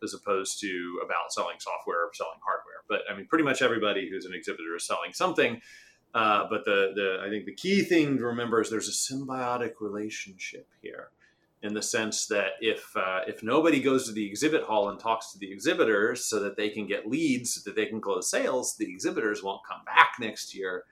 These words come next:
And then they're not there paying for the conference. And then the conference gets more expensive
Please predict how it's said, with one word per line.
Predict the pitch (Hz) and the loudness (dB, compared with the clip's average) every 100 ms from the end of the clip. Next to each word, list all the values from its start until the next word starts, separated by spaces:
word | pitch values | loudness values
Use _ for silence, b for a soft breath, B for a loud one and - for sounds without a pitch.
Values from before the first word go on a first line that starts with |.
| b b b _ | b b b _
And | 117 110 | -4 0
then | 110 104 | 0 0
they're | 104 110 | 0 4
not | 104 - | 2 2
there | 104 98 | 0 -2
paying | - 98 95 | -4 -10 -8
for | 95 | -8
the | 98 | -4
conference. | 123 135 127 107 - | 0 0 0 -4 -6
And | 98 | -6
then | 120 | -4
the | 120 | -4
conference | - 104 143 117 107 | 0 0 0 -2 -4
gets | 104 - | -4 -4
more | 98 85 | -4 -4
expensive | - - 104 156 143 127 92 | -4 -6 -2 0 4 2 2